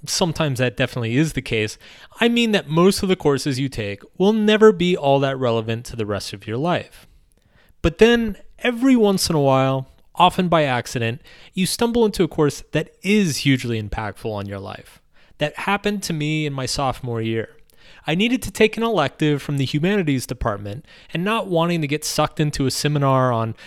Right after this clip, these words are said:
romantic literature of the eighteen forties or whatever, I went for the least humanities-oriented s-, thing that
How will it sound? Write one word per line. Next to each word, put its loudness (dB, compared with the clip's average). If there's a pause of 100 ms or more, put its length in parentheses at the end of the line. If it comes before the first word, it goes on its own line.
(120)
romantic -2
literature 0
of -2
the -10
eighteen -8
forties -2
or -4
whatever, -2 (340)
I 2
went 2
for -10
the 4
least -2
humanities-oriented 0
s-, -8 (120)
thing -2
that -2